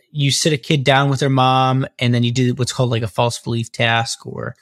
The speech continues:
um, just to try to get a sense of the kid's theory of mind. So somebody will come in, in the next room,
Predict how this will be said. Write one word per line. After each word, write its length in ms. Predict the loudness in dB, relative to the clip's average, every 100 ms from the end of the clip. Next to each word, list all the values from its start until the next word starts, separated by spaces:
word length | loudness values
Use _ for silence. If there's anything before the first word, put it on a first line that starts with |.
| _ _ _ _ _
um, 220 | -4 -2 -2
just 320 | -4 -4 -4
to 80 | -2
try 180 | 0
to 60 | 2
get 120 | 2
a 40 | 0
sense 240 | -2 -4
of 60 | -6
the 60 |
kid's 200 | -6 -6
theory 240 | -2 -2 0
of 60 |
mind. 340 | 0 0 0 -2
So 80 | -2
somebody 300 | -2 0 0
will 120 | 0
come 280 | -2 -2 2
in, 220 | 2 2
in 80 | 2
the 60 | 0
next 320 | 0 -2 -4
room, 480 | -2 0 0 -2